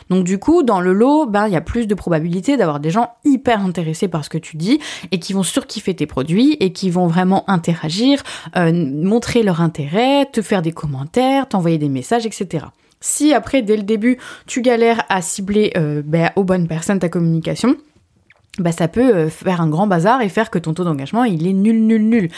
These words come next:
Parce qu'en fait, t'attires des gens, mais qui, mm, n'en ont un peu rien à faire de ce que tu proposes. Donc ça, ça dépend effectivement de, euh, la qualité de ta communication, la qualité de ta stratégie marketing. Et ensuite, ça dépend aussi de l'outil sur lequel,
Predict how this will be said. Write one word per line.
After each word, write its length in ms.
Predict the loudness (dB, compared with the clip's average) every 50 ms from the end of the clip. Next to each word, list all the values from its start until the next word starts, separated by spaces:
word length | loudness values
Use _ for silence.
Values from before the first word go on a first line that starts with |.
| -16 -16 -16 -10 -8
Parce 140 | -8 -6
qu'en 100 | -6 -2
fait, 120 | -2 -2 0
t'attires 400 | 2 0 0 0 0 -4 -2 0
des 120 | 0 2
gens, 220 | 4 4 4 4 4
mais 260 | 2 2 0 -2 -4
qui, 480 | -6 -12 -8 -6 -4 -2 -2 -2 -2
mm, 540 | -2 -4 -6 -4 -4 -2 -2 -2 -2 -2 -2
n'en 240 | -2 -2 -2 -2 -4
ont 60 | -6 _
un 140 | -2 -2 -2
peu 160 | -2 -2 -4
rien 240 | -4 -2 -2 0 0
à 60 | 0
faire 200 | 0 -2 -4 -4
de 80 | -4 -6
ce 80 | -8 -8
que 100 | -10 -8
tu 120 | -8 -10
proposes. 380 | -8 -8 -8 -8 -8 -12 -12 -16 -16 -16 -14 -14 -14 -14 -16 -10 0
Donc 180 | 2 2 2 2
ça, 180 | 2 -2 0
ça 140 | 2 2 2
dépend 320 | 2 2 2 2 2 2 2
effectivement 480 | 2 0 -2 -2 0 2 2 4 4
de, 240 | 4 4 4 2 4 2 2
euh, 80 | 2
la 140 | 2 2 0
qualité 380 | 0 0 0 0 2 2 0 2
de 40 |
ta 120 | 2 0 0
communication, 680 | 0 0 0 2 2 2 2 0 0 2 2 4 4
la 100 | 4 2
qualité 340 | 2 0 -2 -2 -2 -6 -8
de 40 | -2
ta 160 | _ -2 -2
stratégie 440 | -2 -2 -4 -2 0 0 0 2 2
marketing. 480 | 0 0 -2 -4 -8 -8 -6 -8 -12 -12 -14 _ -18 -16 -16 -16 -16 -18 -20 -8 _
Et 100 | 0 0
ensuite, 300 | 0 0 2 0 -2 0
ça 220 | 0 0 0 2 2
dépend 300 | 0 0 2 2 2 2
aussi 280 | 2 2 0 0 2
de 100 | 2 2
l'outil 360 | 2 2 0 -2 0 0 -2
sur 180 | 0 2 0 0
lequel, 460 | 0 0 0 2 2 2 2 0 -4